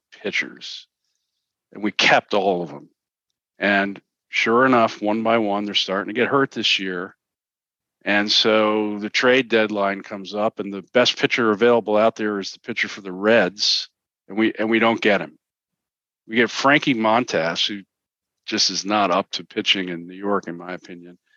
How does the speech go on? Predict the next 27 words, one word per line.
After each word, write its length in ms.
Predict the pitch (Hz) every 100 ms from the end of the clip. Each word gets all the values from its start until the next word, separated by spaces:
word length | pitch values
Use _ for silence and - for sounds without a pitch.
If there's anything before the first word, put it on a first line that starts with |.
| _ _ _ -
And 120 | 160
we 120 | 170
trade 400 | - - 180 220
away 400 | 165 107 104 110 107
our 200 | 117 117
third 420 | - 139 110 92
best 320 | 127 139 - _ _
pitcher, 300 | 113 104 110
who 160 | - 131
happens 380 | 123 107 104
to 80 | -
be 100 | 104
our 140 | 101 87
youngest 680 | 104 127 113 107 - - _ _
pitcher, 480 | - 98 101 95 101 _ _ _ -
our 40 | 95
youngest 340 | 113 107 95
starting 420 | - 104 101 95
pitcher, 460 | 92 98 - 95 92 _ _ _ _ _ _ _ _ _ -
uh, 240 | 107 92
Jordan 360 | 90 120 113 107
Montgomery, 600 | 101 95 107 104 78 -
who 100 | 131
has, 260 | 113 120 107
since 460 | - - 160 - -
the 140 | 120
trade, 520 | - 123 117 98 92